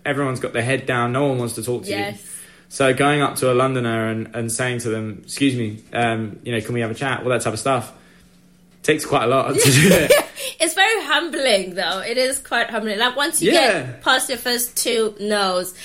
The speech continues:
Speaker 2: you're fine. Rejection, it doesn't
Speaker 1: Yeah.
Speaker 2: mean anything.
Speaker 1: Yeah, exactly. You know, and you keep going, and, and you, you try and just get a rapport with someone. And, and I think Capital saw that, and they were looking for, they were looking for someone, um,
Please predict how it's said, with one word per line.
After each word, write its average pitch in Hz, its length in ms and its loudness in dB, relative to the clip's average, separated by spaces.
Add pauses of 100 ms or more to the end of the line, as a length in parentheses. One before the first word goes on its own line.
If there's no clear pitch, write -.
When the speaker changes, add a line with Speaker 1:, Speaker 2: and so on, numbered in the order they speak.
(140)
Speaker 2:
you're 196 140 -4
fine. 180 480 -2
Rejection, 196 680 -2
it 175 80 -10
doesn't 320 280 2
Speaker 1:
Yeah. 277 140 2
Speaker 2:
mean - 100 2
anything. 175 520 -6 (440)
Speaker 1:
Yeah, 226 320 2
exactly. 180 460 0
You 147 80 -2
know, 147 80 0
and 147 100 0
you 147 60 -4
keep 151 220 -6
going, 151 380 2
and, 123 220 -4
and 127 320 -6
you, 131 120 -6
you 120 220 -8
try 139 240 -2
and 127 80 -4
just 120 120 -8
get - 100 0
a 127 60 0
rapport 131 320 2
with 123 140 0
someone. 120 240 -4
And, 120 260 -8
and 131 160 -2
I 135 60 -2
think 151 180 -4
Capital 143 320 -2
saw 131 240 0
that, 156 260 0
and 135 100 -4
they 139 100 4
were 135 80 6
looking 139 320 0
for, 123 360 -2 (1120)
they 147 120 4
were 151 80 6
looking 156 260 0
for 151 100 -6
someone, 131 580 -4
um, 117 520 -6